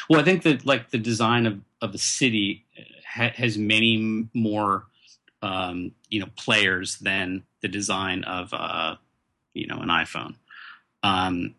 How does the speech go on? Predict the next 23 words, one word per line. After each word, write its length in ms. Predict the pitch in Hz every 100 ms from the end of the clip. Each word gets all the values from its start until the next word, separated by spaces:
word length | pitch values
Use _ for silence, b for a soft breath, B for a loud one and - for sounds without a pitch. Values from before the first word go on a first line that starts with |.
| -
you 160 | 101 104
know, 80 | 113
it's 160 | 117
not 340 | 120 117 120 110
just 320 | 110 104 -
professional 540 | 107 104 92 - 98
designers 580 | 90 95 90 95 87 90
that 100 | 87
are 160 | 87 90
involved 460 | 90 90 87 87
or, 180 | 85 87
or 220 | 90 90
even, 440 | 87 87 87 87 -
you 160 | - 90
know, 220 | 85 101 - B B B _
ordinary 400 | 104 95 101 98
people 600 | - 95 - 92 90 110 -
kind 160 | - 95
of 80 | -
who 80 | 92
are 80 |
giving 280 | 87 92 90
feedback. 640 | - 123 117 95 90 82